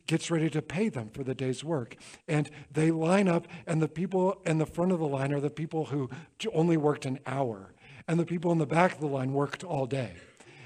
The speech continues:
And what the people in the back of the line see is that he pays the people in the front of the line for a whole day of work. And so the people in the back of the line are like,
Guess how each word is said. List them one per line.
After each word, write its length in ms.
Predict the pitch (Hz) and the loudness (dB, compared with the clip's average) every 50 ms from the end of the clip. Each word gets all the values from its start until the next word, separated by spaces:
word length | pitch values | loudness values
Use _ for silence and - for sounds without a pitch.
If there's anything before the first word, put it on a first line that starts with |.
| - - | -8 -4
And 160 | 170 156 170 | 0 2 2
what 140 | 175 180 - | 2 2 2
the 60 | 175 | 0
people 260 | - 196 196 175 180 | 0 0 2 4 4
in 60 | 175 | 4
the 80 | 165 156 | 4 4
back 240 | 139 190 196 226 - | 4 6 6 6 6
of 60 | 180 | 4
the 60 | 185 | 2
line 240 | 180 170 165 160 160 | 2 4 4 4 4
see 320 | 156 - - 226 214 190 - - - - - | 2 2 4 4 4 4 4 0 -8 -12 -2
is 140 | - 180 156 | -2 0 4
that 160 | 196 196 190 | 4 4 4
he 260 | 160 - - 202 202 | 2 -2 -2 -2 -2
pays 460 | 196 - - 147 170 202 220 226 - - | -2 -2 -6 0 2 4 4 4 2 0
the 100 | 214 - | -4 -4
people 340 | - 190 185 156 175 170 | -2 -4 -4 -2 -2 0
in 60 | 160 147 | 0 0
the 80 | 143 | -2
front 300 | 131 - - 156 156 180 | -2 -4 -4 -2 0 0
of 140 | 196 190 190 | -2 -2 -4
the 60 | 202 | -6
line 380 | 190 190 196 208 220 226 220 - 147 190 220 220 190 | -4 -2 -2 0 0 0 0 -2 -4 -10 -12 -12 -14
for 220 | - - 294 302 | -6 0 4 4
a 60 | 254 214 | 4 4
whole 320 | - - - 277 285 294 | 4 0 0 2 2 2
day 240 | 226 302 269 269 277 | 2 4 4 4 4
of 160 | 262 196 - | 2 0 2
work. 500 | 262 285 269 247 190 - - - - - - - _ - - - - - - - - _ _ - | 4 4 4 4 0 -2 -8 -10 -10 -10 -14 -18 _ -20 -20 -20 -20 -20 -20 -20 -20 _ _ 2
And 180 | - - 208 202 | 4 4 4 4
so 180 | - 240 226 | 6 6 6
the 120 | 208 214 220 | 6 6 2
people 320 | - 208 226 233 233 226 | 2 0 -2 -2 0 0
in 80 | 208 190 | 2 2
the 80 | 180 | 2
back 340 | 156 190 185 214 254 247 - | 2 4 4 4 4 4 2
of 80 | 190 160 | 0 0
the 80 | 160 | 0
line 260 | 147 151 151 151 151 | 0 0 -2 -2 -2
are 100 | 147 143 | -2 -2
like, 420 | 131 123 120 117 113 - - _ | -2 -4 -6 -6 -10 -12 -2 _